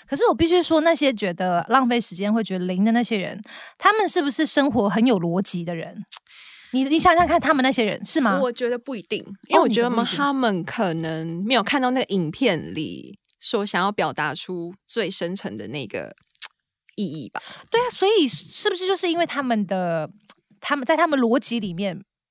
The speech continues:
Speaker 1: 这个不合逻辑，他们会觉得，哦，不 make sense。所以我，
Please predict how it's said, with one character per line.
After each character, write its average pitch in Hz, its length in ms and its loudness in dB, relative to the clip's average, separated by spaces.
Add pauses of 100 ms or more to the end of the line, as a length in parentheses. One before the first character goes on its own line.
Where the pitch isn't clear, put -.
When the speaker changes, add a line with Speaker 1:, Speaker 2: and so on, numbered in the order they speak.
(180)
Speaker 1:
这 - 80 -4
个 269 100 0
不 220 120 -2
合 190 140 -6
逻 151 200 -10
辑， - 240 -10
他 240 140 -2
们 240 60 2
会 254 40 2
觉 285 140 -2
得， - 40 -6
哦， 214 140 6
不 240 140 -4
make 214 200 -2
sense。 - 360 -10 (440)
所 415 160 2
以 403 40 4
我， 233 180 -4